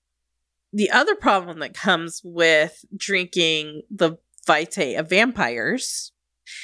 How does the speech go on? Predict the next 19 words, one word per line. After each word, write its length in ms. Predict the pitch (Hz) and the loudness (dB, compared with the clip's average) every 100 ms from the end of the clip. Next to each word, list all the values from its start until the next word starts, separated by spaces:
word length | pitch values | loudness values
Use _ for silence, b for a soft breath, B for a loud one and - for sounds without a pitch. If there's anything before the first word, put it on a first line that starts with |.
| B B _ - | B B _ 2
is 340 | 214 208 208 | 4 2 0
that 640 | 208 190 185 180 180 - - | 0 2 2 -2 -4 -8 -10
if 180 | - 233 | -10 -6
you 220 | 285 320 - | -4 -4 0
do 260 | 302 349 403 | 4 6 4
it 320 | - 220 233 | 2 -4 0
enough 320 | 240 254 262 - - | 0 0 -2 -16 -8
times, 720 | 214 160 113 - 151 220 - - | -2 -2 -2 -6 -12 -10 -8 -4
and 140 | 202 | -2
if 160 | 196 - | -2 -4
you 160 | 220 | -4
do 140 | 233 302 | 0 0
it 160 | 370 - | 0 -4
for 240 | - 240 220 | -2 2 4
a 120 | 202 | 2
long 360 | 196 202 415 | 2 2 2
enough 360 | 359 170 127 - | 2 2 0 -4
period, 640 | - 85 85 98 160 269 - B B B B B B B B _ _ _ | -6 -4 -2 -2 -2 -2 -8 B B B B B B B B _ _ _
then 640 | 247 247 269 269 262 262 | 2 4 6 6 4 4